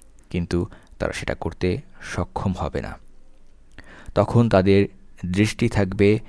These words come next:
নিচু, নিচের দিকে অবনত, এবং তাদের চেহারাগুলোতে হীনতা, লাঞ্ছনা, অপমান ঢেকে ফেলবে।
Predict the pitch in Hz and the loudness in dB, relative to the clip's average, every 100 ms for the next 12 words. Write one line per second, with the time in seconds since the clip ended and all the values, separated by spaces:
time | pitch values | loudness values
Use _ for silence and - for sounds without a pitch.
0 | - - - - - 87 82 87 82 92 | -18 -20 -20 -20 -4 -2 -2 -4 -2 0
1 | 101 107 90 - - - - - - 82 | 2 2 0 -6 -8 -10 -10 -18 -4 0
2 | 90 95 87 - 76 - - - - - | 4 4 4 0 -6 -8 -20 -20 -20 -20
3 | - 90 98 101 107 - - - - 90 | -6 0 4 2 2 -8 -20 -6 0 4
4 | 98 95 - 113 117 127 110 87 85 - | 4 2 0 0 4 6 4 2 0 2
5 | 90 - - - - - - 101 98 92 | 0 -2 -10 -20 -20 -16 0 4 4 4
6 | 90 87 85 87 98 92 95 90 85 82 | 2 4 4 4 2 0 0 0 0 -2
7 | - - 98 - 117 104 92 87 - - | -6 2 2 6 6 8 6 4 -4 -14
8 | - - 87 - 85 65 52 | -6 -4 -2 -2 -4 -6 -10